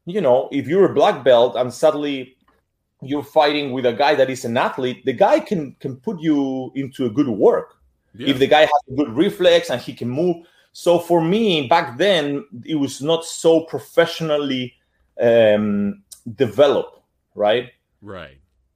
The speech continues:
Speaker 1: So,
Speaker 2: Gotcha.
Speaker 1: so not today, you know, a U F C fighter is, you know, i-, is not gonna lose a fight with an amateur fighter. It's impossible.
Speaker 2: Right.
Speaker 1: It's, it's, it's basically impossible. It's like,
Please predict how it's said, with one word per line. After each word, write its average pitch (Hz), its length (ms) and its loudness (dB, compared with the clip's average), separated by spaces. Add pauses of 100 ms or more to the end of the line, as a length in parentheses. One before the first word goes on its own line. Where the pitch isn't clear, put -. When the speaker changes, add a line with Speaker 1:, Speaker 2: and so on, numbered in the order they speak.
(140)
Speaker 1:
So, 131 480 6
Speaker 2:
Gotcha. - 140 -6
Speaker 1:
so 147 160 2
not 143 280 -2
today, 143 540 2
you 131 240 -6
know, 160 260 2
a 131 60 4
U 147 180 0
F 143 80 -2
C 165 200 -10
fighter 107 640 -2
is, 127 320 -8
you 123 160 -6
know, 113 280 -2
i-, 143 220 -6
is 127 200 -10
not 170 200 0
gonna 147 180 2
lose 139 300 2
a 127 80 0
fight 123 440 0
with 123 200 -4
an 117 200 4
amateur 123 480 -2
fighter. 110 420 -4 (100)
It's 117 140 -10
impossible. 123 560 -8 (340)
Speaker 2:
Right. 98 240 -20 (180)
Speaker 1:
It's, 131 140 -14
it's, 160 320 -8
it's 131 180 -4
basically 139 540 -2
impossible. 113 580 -4
It's 110 140 -6
like, 110 280 0